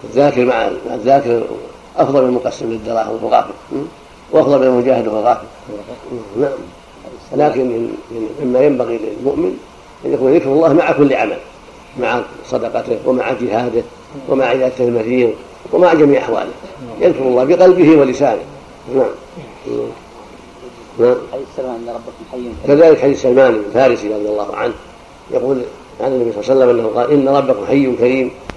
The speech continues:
Speaker 1: يستحي من عبده إذا رفع يديه أن يردهما صفرا". هذا فيه الحث على أيضًا رفع اليدين عند الدعاء، وأن رفع اليدين في الدعاء من أسباب الإجابة،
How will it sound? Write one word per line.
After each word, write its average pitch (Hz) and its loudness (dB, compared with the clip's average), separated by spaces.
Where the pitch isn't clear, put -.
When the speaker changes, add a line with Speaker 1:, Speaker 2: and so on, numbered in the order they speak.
Speaker 1:
يستحي 135 -4
من 131 -2
عبده 131 -4
إذا 127 -2
رفع 117 -2
يديه 117 -2
أن 151 0
يردهما 127 0
صفرا". 98 -8
هذا 190 2
فيه 151 4
الحث 147 -2
على 120 0
أيضًا 123 -2
رفع 110 -8
اليدين 113 -4
عند 104 -6
الدعاء، 101 -8
وأن 131 -4
رفع 131 0
اليدين 131 -4
في 117 -6
الدعاء 139 -4
من 151 2
أسباب 139 0
الإجابة، 131 0